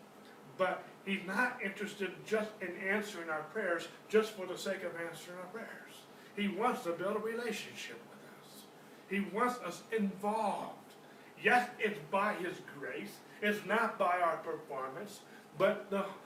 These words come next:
God, our daddy, wants us to participate. Uh, he, obviously, it's not us. We can't make our prayers answered. But he wants us to participate. And he has ordained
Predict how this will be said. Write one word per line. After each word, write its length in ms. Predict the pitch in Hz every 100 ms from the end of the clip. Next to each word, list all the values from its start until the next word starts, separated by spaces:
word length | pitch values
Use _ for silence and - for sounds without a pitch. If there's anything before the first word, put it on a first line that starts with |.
| - -
God, 400 | 190 247 202 202
our 200 | 180 175
daddy, 440 | 170 202 233 196 170 - - 160
wants 280 | 220 220
us 240 | 196 180 -
to 180 | 202 190
participate. 1300 | - 196 - - 254 - - - - - - - - - - - - - - - - - - -
Uh, 300 | 160 165 165 - - -
he, 120 | - 180
obviously, 400 | 226 208 208 170
it's 80 |
not 220 | 190 190 -
us. 280 | 202 196 202 -
We 160 | 196 220
can't 460 | 202 214 180 175
make 240 | 170 160 160
our 140 | 156
prayers 320 | 156 151 147 151 147
answered. 340 | - 214 214 - - - -
But 180 | 185 196
he 100 | 226
wants 260 | 226 208
us 80 | 202
to 100 | -
participate. 1200 | - 196 - - 156 - 170 156 - 147 - - - - - - -
And 300 | 170 175 -
he 100 | 220 226
has 200 | 202 196
ordained 680 | 175 180 202 233 233 196